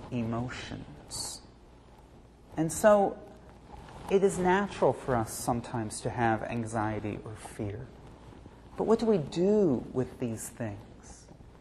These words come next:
Well, when we recognize our anxiety, to talk to God about it,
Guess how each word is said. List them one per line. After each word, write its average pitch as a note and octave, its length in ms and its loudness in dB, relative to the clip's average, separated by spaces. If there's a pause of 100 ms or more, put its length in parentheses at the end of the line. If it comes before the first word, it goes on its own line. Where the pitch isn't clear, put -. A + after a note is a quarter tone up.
(560)
Well, C#4+ 180 6 (680)
when A3 200 4
we G#3+ 120 4
recognize E3+ 800 2
our A2 100 -4
anxiety, C#3 720 -2 (840)
to G#3+ 380 2 (360)
talk - 360 2
to A#3+ 60 -10
God A#3+ 280 0
about G#2+ 340 -2
it, G2 160 -6